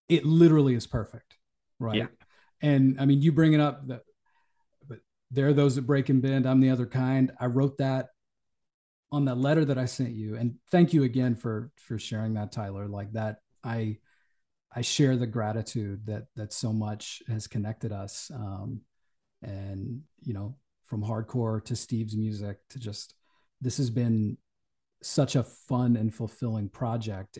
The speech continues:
Speaker 1: And, um, so fucking cool to, like, feel this close to somebody that I've only actually gotten to talk to in person a couple of times, you know? Um,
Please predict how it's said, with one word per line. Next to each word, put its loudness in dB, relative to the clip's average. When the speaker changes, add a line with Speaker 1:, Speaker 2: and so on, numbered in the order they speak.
Speaker 1:
And, -8
um, -8
so -4
fucking -2
cool 0
to, -6
like, -4
feel -2
this -6
close -4
to -8
somebody -4
that -6
I've -6
only -4
actually -6
gotten -6
to -2
talk -6
to 0
in 2
person 0
a -4
couple -4
of -8
times, -8
you -4
know? -4
Um, -2